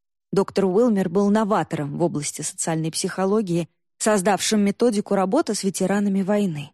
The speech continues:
Прежде я никогда не слышала о картинах из пряжи и предположила, что доктор Уилмер будет рассказывать о реликвиях некоторых коренных народов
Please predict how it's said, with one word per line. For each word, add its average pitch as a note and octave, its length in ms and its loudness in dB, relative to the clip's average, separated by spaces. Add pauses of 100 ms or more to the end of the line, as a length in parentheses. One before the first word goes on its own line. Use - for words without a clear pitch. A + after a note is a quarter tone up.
(760)
Прежде C#4 500 2
я G3+ 280 0
никогда A#3 500 0
не D#3+ 120 -2
слышала F#3+ 480 0
о - 140 -2
картинах A#3 560 0
из A#3 140 0
пряжи D3+ 480 0 (380)
и B3 100 2
предположила, D4 720 2
что C4 260 0
доктор C#4+ 360 0
Уилмер D#4 500 2 (260)
будет D#4+ 300 2
рассказывать C#4 640 0
о A#3+ 140 4
реликвиях A#3 720 2
некоторых G#3 460 -2
коренных F#3+ 420 0
народов G#3 560 2